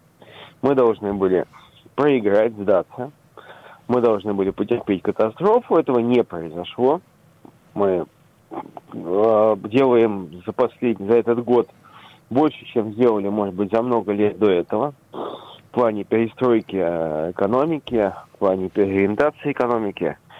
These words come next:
И это, безусловно, очень положительные тенденции, очень положительные, э, направления движения нашей, нашей, э, страны в целом. Поэтому я, в принципе, х-, ну, очень, очень х-, рад, что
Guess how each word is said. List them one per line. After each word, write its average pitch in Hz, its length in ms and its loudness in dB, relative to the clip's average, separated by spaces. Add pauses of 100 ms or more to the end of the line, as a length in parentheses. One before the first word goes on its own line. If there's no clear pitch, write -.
(500)
И 95 480 4 (300)
это, 107 320 2
безусловно, 113 560 -2
очень 101 220 -4
положительные 92 720 -4
тенденции, 104 600 0
очень 80 220 -6
положительные, 85 640 -4 (560)
э, 82 300 0
направления 98 720 -2
движения 95 420 -2
нашей, 90 420 -4
нашей, 101 580 -4
э, 95 420 0
страны 113 340 -2
в - 120 -20
целом. 85 340 0 (880)
Поэтому 92 340 0
я, 110 220 2
в - 120 -18
принципе, 104 480 -4
х-, - 220 -14 (260)
ну, 95 300 -2
очень, 98 520 -2 (220)
очень 107 340 -2
х-, - 220 -18
рад, 107 320 0
что 87 300 -8